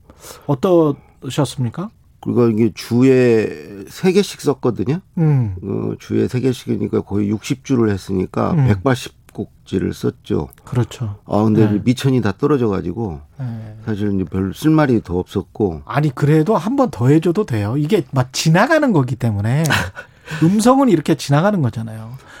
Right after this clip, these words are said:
Speaker 1: 막 시끄럽게 정치인들 이야기하다가 막 어떨 때는 말도 안 되는 이야기 막 많이 하잖아요. 근데 그런 그 아비규환 같은 그런 정치판들의 이야기를 듣다가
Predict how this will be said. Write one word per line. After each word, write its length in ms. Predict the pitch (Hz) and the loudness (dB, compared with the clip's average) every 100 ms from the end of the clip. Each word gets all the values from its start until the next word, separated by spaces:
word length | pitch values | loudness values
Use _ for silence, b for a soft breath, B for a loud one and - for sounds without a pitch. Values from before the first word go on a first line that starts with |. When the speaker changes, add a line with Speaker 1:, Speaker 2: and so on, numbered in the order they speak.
| - | -2
Speaker 1:
막 140 | 277 - 349 | -2 -2 -4
시끄럽게 480 | - - 320 285 269 | -4 0 2 4 4
정치인들 480 | 214 170 170 240 226 | 2 2 2 2 4
이야기하다가 580 | 160 180 190 196 226 202 | 4 4 2 0 2 0
막 160 | 156 120 B B B B | 0 -4 B B B B
어떨 260 | 135 131 254 | 0 2 2
때는 200 | - 190 | 2 2
말도 260 | 120 143 | 2 2
안 120 | 208 160 | 2 2
되는 180 | 226 196 | 2 2
이야기 220 | 160 170 | 2 2
막 180 | 110 107 | -2 -4
많이 240 | 95 120 | -2 -2
하잖아요. 880 | 123 156 269 240 117 101 113 131 156 | 0 2 2 2 0 -4 -8 -8 -8
근데 440 | - 185 185 240 262 b b - | -4 0 2 2 0 b b -2
그런 280 | 175 247 | 2 2
그 160 | 226 208 | 4 2
아비규환 640 | 165 143 175 247 226 220 | 2 2 4 4 4 2
같은 380 | 190 180 - 180 | 2 0 0 0
그런 380 | 147 147 147 127 B B B - 151 175 | 2 2 2 0 B B B -2 0 0
정치판들의 960 | 196 - 185 180 165 151 147 147 151 | 0 0 2 2 2 4 4 4 2
이야기를 680 | 120 135 143 139 135 165 135 | 2 2 4 2 4 2 2
듣다가 720 | 117 - 143 123 143 151 87 | -4 -2 0 2 2 0 -4